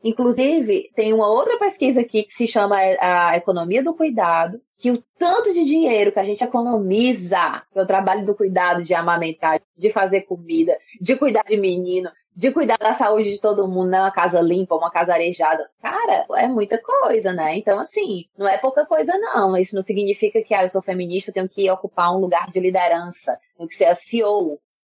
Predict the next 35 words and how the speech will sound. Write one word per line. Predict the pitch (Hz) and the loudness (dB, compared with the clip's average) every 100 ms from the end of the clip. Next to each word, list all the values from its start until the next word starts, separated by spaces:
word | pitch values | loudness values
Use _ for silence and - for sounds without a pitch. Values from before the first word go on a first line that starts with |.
| _ | _
É | 202 | -2
muito | 339 494 | 0 0
longe | 415 247 254 | 0 0 0
ainda | 214 190 185 | 0 0 0
da | 175 175 | 0 -2
gente | 165 160 | -4 -6
alcançar. | 160 165 139 127 _ | -6 -6 -4 -6 _
Por | 170 | -8
incrível | 170 240 269 | -2 0 2
que | 311 294 | 2 2
pareça, | 277 214 180 | 2 2 0
a | |
gente | 175 170 | -8 -10
estuda | - 254 285 | -6 -2 0
mais, | 254 214 220 240 - _ | 0 0 0 -2 -8 _
a | - | -6
gente | 175 180 | -4 -2
tem | 175 170 | -2 -2
muito | 233 262 | 0 0
mais | 233 233 233 _ - | 2 0 -4 _ -4
competência, | 220 196 190 196 196 269 - 190 | -2 -2 0 -2 0 0 0 0
né, | 196 226 | 0 0
pra, | 196 175 160 | 0 0 -2
se | 165 | -2
for | 170 | -4
comparado | 160 165 160 160 | -2 0 2 0
em | 165 | -2
termos | 160 165 160 165 | -6 -8 -8 -12
de, | - 156 147 135 | -8 -8 -8 -8
de | |
escolaridade, | 160 - 165 160 156 151 156 185 185 165 | -10 -2 0 0 0 0 2 0 -2 -6
de | - | -4
capacitação, | 170 170 170 _ 160 160 - 170 | -2 0 -4 _ -4 -4 -4 -6
digamos | 185 170 160 160 | -4 -6 -10 -10
assim, | 165 - 220 | -10 -6 -8